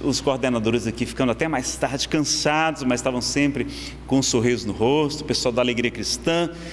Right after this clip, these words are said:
não é? Que horas eram hoje? Sete e pouquinho já estavam cantando ali, nos despertando ali com, com o, o violão, com as músicas, e estavam sorrindo, não é?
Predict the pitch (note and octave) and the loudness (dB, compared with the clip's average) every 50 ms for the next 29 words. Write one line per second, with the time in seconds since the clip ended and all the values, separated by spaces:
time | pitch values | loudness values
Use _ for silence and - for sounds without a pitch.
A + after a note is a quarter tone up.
0 | - - - - - - - - - A2+ B2+ D#3+ F#3+ G#3 - - - - - - | -12 -12 -12 -14 -14 -14 -14 -6 0 0 2 2 0 -2 -6 -12 -14 -6 0 2
1 | C#3 C3 C#3 D#3 D3+ D3 C3 A#2 C3+ C#3+ C#3 C3+ C3+ D3 F3+ F3 - D3 C3+ D3+ | 4 4 4 4 4 2 2 2 2 2 4 4 2 2 2 0 -2 -4 -4 -4
2 | - - - - - F#3+ A3 A#3 A3 A3+ - F#3 F3+ - - - D#3+ E3 - - | -6 -6 -2 0 2 2 2 2 0 0 0 -2 -2 0 0 0 0 0 0 0
3 | F3 G3+ G#3 G#3+ G3+ F3 F3+ E3+ E3 - - E3 D#3+ D#3 D#3 D3 C#3 D#3 - - | 2 2 2 2 2 2 2 0 0 0 0 2 2 2 2 0 -2 -4 -8 -12
4 | - - - - - - - - D#3 D3 C3+ - - - D#3 E3 E3+ E3+ E3+ E3 | -14 -14 -16 -16 -14 -4 -2 0 2 2 0 0 0 2 2 2 4 2 2 2
5 | D#3 C#3+ B2+ B2 C#3+ E3 E3 D#3 C#3+ A#2 B2 C#3 C3+ - - A#2+ A2+ - - - | 2 2 4 4 2 2 2 0 0 0 0 -2 -2 0 -2 -2 -4 -2 -2 0
6 | C#3+ D3+ D3+ C#3 C3 A#2 B2+ C#3 C#3 C3+ B2+ A#2+ - - - - - - - - | 2 2 2 2 2 2 2 2 2 0 0 -2 -2 -4 -10 -10 -12 -12 -12 -12
7 | - - - A#2+ A#2 A#2 A#2 A2+ A2+ - A2+ A#2 - A#2 B2+ A#2 A2 G#2 B2 A2 | -10 -2 0 2 4 4 4 4 2 0 -2 -6 -2 0 2 2 4 4 2 4
8 | G2 G2+ G#2+ A#2+ C#3+ E3 E3 E3 E3 D#3 - - A2+ G2+ A2 A2 G#2 A#2 C#3+ D#3+ | 4 4 4 4 4 4 4 2 2 0 0 0 -2 -2 -2 0 2 2 4 4
9 | F3 F3 - D#3+ D#3 - - - - A#2+ A2 - A#2 A2+ A2+ A#2+ - - - - | 2 0 0 -2 -4 -6 -4 -4 -4 -4 -2 0 0 0 0 -2 -2 -4 -4 -4
10 | - - D#3 B2 C3+ D3+ D#3+ D3+ B2+ G2 E2+ E2+ F#2+ C#3 - | -2 0 2 2 4 4 4 2 0 0 -2 0 0 0 0